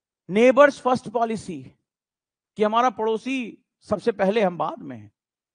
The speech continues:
हथियार हमारे हैं लेकिन हम इस्तेमाल नहीं करेंगे। न्यूक्लियर डिटरेंट की बात करता है, न्यूक्लियर प्रोलिफिकेशंस की बात करता है,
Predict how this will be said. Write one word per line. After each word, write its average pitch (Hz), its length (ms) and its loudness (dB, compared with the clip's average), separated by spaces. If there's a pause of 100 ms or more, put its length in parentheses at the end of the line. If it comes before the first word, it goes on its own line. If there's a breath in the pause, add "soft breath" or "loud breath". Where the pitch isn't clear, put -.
(880)
हथियार 208 380 4
हमारे 254 260 2
हैं 269 60 -2
लेकिन 247 200 -4
हम 240 120 -2
इस्तेमाल 254 480 -2 (320 soft breath)
नहीं 180 200 -4
करेंगे। 117 320 -8
न्यूक्लियर 233 500 0
डिटरेंट 226 440 -2
की 214 100 -8
बात 196 280 0
करता 165 300 -6
है, 123 220 -10 (920)
न्यूक्लियर 208 320 0
प्रोलिफिकेशंस 220 800 -4
की 240 100 -8
बात 196 260 0
करता 156 280 -4
है, 131 120 -6